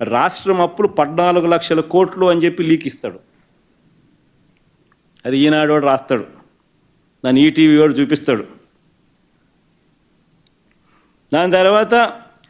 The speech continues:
ఇరవై రెండు ఏడు రెండు వేల ఇరవై నాలుగు అంటే గవర్-, ఇది బడ్జెట్ పెట్టడు. బడ్జెట్ పెడితే ఇవన్నీ వాస్తవాలు బయటకు వస్తాయి కదా, అప్పులు ఎంత ఉన్నాయో తెలిసిపోతాయి కదా ప్రజలందరికీ కూడా,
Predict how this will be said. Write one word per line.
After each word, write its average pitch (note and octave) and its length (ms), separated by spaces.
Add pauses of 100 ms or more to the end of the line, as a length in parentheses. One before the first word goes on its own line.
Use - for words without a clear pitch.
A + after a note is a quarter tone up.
(300)
ఇరవై G#3 360
రెండు G#3+ 320 (420)
ఏడు F#3+ 480
రెండు F3+ 220
వేల F3 180
ఇరవై D#3 280
నాలుగు D3 180
అంటే D3 240
గవర్-, D3+ 320
ఇది D3+ 420 (280)
బడ్జెట్ D#3 340
పెట్టడు. D3+ 360
బడ్జెట్ D#3 500
పెడితే F3 260
ఇవన్నీ E3+ 300
వాస్తవాలు D#3+ 640
బయటకు D#3+ 280
వస్తాయి D#3 280
కదా, D#3 300 (440)
అప్పులు E3+ 300
ఎంత E3 180
ఉన్నాయో E3 280
తెలిసిపోతాయి D#3 600
కదా D3+ 120
ప్రజలందరికీ D3 680
కూడా, D3 320